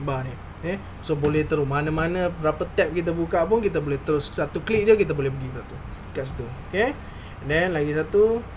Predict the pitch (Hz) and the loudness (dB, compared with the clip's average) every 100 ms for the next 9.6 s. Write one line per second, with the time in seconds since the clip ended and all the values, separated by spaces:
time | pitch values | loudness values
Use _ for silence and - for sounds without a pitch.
0 | - - - - - 160 151 151 147 131 | -14 -14 -6 -2 0 0 0 0 -2 -2
1 | 143 147 170 170 175 208 196 175 170 165 | -4 -2 0 0 4 4 4 2 0 2
2 | 202 170 - 165 - 175 147 143 147 143 | 2 2 -2 -6 -2 0 2 2 0 2
3 | 139 139 139 139 - - - - - - | 0 0 -2 -2 -6 -12 -14 -14 -10 -4
4 | 175 262 - - - - - 135 165 196 | -2 -2 -6 -12 -12 -12 -10 -6 0 0
5 | 220 - 143 151 160 - 139 147 156 151 | 0 -2 -2 0 -2 -2 -4 -2 -2 -2
6 | 147 143 135 139 135 165 170 160 - - | -2 -2 -2 -2 0 0 0 -4 -12 -14
7 | - - - 135 131 139 131 131 131 131 | -14 -12 -10 -8 -6 -4 -4 -4 -2 -2
8 | 127 123 - - 127 127 127 - - 135 | -4 -6 -8 -6 -6 -4 -6 -8 -8 -4
9 | 131 127 135 143 127 202 | -2 -2 0 0 0 0